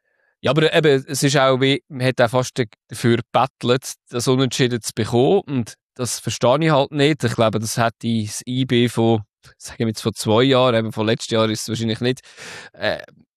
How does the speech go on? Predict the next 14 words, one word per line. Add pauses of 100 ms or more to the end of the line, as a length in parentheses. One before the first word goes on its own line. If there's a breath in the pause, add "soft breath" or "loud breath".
(340)
wäre
wahrscheinlich
nicht
passiert,
oder?
Man
ist
einfach
zu
weit
hinten
reingestanden
und (180)
nach